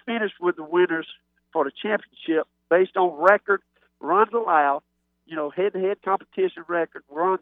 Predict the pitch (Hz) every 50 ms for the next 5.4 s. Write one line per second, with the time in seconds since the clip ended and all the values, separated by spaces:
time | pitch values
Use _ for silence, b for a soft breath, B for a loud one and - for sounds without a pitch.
0 | 175 160 156 156 160 160 160 - 147 147 - 180 180 180 - - 165 175 170 160
1 | - - _ - 170 151 131 - - - 156 180 196 208 - _ - 156 - _
2 | 185 185 170 160 143 143 170 185 180 - _ - _ - 175 175 170 156 147 147
3 | 143 - 147 151 151 - _ _ _ _ _ _ _ _ - 139 151 175 185 175
4 | - _ 175 170 151 - 151 147 - - 160 165 175 180 175 170 170 _ 185 _
5 | _ 175 156 - 175 180 175